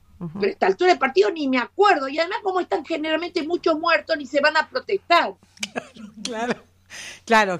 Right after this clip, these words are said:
Speaker 1: ya no, no, no van a decirte nada, claro. Y escúchame, Ruti, ¿a vos te pasó algo con los títeres? Porque me quedé pensando lo que decías.
Speaker 2: No tengo idea,
Speaker 1: No tenés
Speaker 2: no lo
Speaker 1: idea.
Speaker 2: sé.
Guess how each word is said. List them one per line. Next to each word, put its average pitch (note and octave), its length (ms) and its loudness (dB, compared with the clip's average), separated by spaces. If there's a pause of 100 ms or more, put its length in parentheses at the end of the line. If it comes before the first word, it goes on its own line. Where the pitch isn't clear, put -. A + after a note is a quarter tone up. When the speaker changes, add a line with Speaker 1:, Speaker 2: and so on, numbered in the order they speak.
(160)
Speaker 1:
ya G3 340 2
no, F#3+ 360 -4
no, F3+ 280 -8
no A3 240 2
van B3+ 140 6
a C4 80 2
decirte B3 420 2
nada, G#3 380 4
claro. G3 420 -2 (280)
Y C#4+ 100 6
escúchame, E4+ 600 4
Ruti, C#4 480 4 (220)
¿a A#3 120 8
vos F#4+ 160 6
te B4+ 100 8
pasó G#3+ 340 4
algo D4 320 6
con F3 160 2
los F3 180 0
títeres? G#3 760 2
Porque G3+ 220 0
me A#3 120 4
quedé D4 260 6
pensando F3+ 920 4
lo F#3+ 160 -4
que G#3 100 -2
decías. G3 580 2
Speaker 2:
No F#3 60 -6
tengo C4+ 320 -2
idea, B3 200 4
Speaker 1:
No A#3+ 60 6
tenés B3+ 200 4
Speaker 2:
no B3+ 80 4
lo B3+ 60 4
Speaker 1:
idea. G#3 320 4
Speaker 2:
sé. E3 80 -4